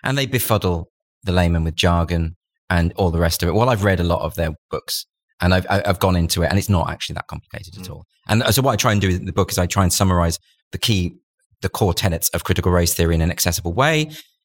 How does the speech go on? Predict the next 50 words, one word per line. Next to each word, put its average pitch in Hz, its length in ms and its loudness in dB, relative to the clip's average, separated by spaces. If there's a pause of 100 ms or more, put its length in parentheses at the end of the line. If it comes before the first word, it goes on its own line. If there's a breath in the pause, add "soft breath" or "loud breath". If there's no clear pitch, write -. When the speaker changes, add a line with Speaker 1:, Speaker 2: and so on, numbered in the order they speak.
(100)
Speaker 1:
'Cause 123 80 2
I 123 60 2
think 123 200 -2
people, 110 360 0
it 113 100 2
is 110 180 0
readily 92 340 2
digestible. 80 640 -4 (120)
You 117 140 0
know, 107 80 2
they 123 100 0
can 139 100 0
dress 139 200 0
it 107 60 2
up 90 100 0
all 90 100 -2
they 82 120 0
like, 85 320 -2 (400)
as 98 120 2
Judith 87 280 2
Butler 82 260 -2
does, 80 420 -4
you 95 80 0
know, 82 160 4
in, 85 180 2
in, 85 220 0
in, 85 220 -2
in 85 200 -8
incredible 85 460 -2
ob-, 85 240 0
obfuscation. 80 720 0 (540 soft breath)
But, 135 240 -2
uh, 165 160 0
when 151 160 2
you 127 60 2
get 98 180 0
down 104 340 2
to 92 160 0
it, 80 160 -4 (120)
that's - 300 -4 (240)
an 98 100 -2
extension 90 360 0
of 80 80 0
their 87 100 2
strategy. 85 460 -2
That's 117 200 -2
always 123 180 0
been 92 140 2
their 80 120 0
trick. - 320 -10